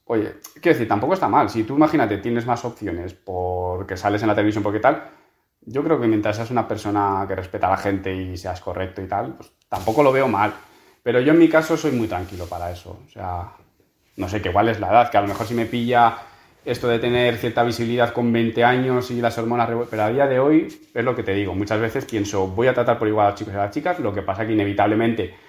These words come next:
interactúas con una chica, te atrae físicamente y a lo mejor hay feeling, hay química, pues oye, digo, mira, ya no te veo como una seguidora y simplemente vamos al plano personal y empezamos a conocernos.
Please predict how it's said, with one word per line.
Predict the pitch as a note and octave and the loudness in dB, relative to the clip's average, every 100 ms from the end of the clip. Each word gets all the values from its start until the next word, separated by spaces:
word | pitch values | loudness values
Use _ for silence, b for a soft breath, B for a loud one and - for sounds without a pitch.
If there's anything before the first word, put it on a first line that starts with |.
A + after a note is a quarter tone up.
| b b b - | b b b -10
interactúas | A#2 G2+ G2 A2+ A2+ | -4 -2 0 0 2
con | A#2 | 2
una | A2+ | 2
chica, | C3 C3 G#2 F#2 - | 2 0 0 -2 -2
te | G#2 | -2
atrae | G2+ A2+ | 2 0
físicamente | A2+ A2+ A#2 A#2 C3+ B2 G#2+ F#2+ G#2 | 0 -2 2 4 4 2 -2 -6 -6
y | B2 G#2+ | -4 -2
a | G2+ | 0
lo | |
mejor | G2+ G2+ A2+ | -2 0 2
hay | A#2 | 2
feeling, | A2+ - C3 B2 | 0 -4 -2 0
hay | A#2 A#2 | -2 -2
química, | C3 C3 C3 C3+ - - | -4 -2 0 -2 -4 -20
pues | - - | -20 -10
oye, | G2 G2+ G2+ _ _ _ | -8 -8 -10 _ _ _
digo, | - G#2 F2+ | -6 -4 -2
mira, | G#2 G#2 - - _ _ - | 0 0 -2 -12 _ _ -8
ya | A2 A#2+ | 0 2
no | A#2 | 4
te | A#2+ | 4
veo | A#2 | 4
como | A2+ A#2 | 2 0
una | A#2 | 0
seguidora | A#2 A#2 C#3 C#3+ E3+ | -2 0 4 4 2
y | C#3 A2 | 0 -2
simplemente | G2 G2+ G#2+ G#2+ | -4 -2 -2 -2
vamos | A#2+ G#2+ A2 | -2 -2 -4
al | G2 | -6
plano | G2+ G2+ | -4 -4
personal | G#2 G#2 B2 F3 B B - | -6 -2 0 0 B B -8
y | |
empezamos | G#2 G2+ G#2+ | -6 -4 -4
a | A#2+ | 0
conocernos. | G#2 G2 C3 G#2 F2+ | 0 4 2 2 -4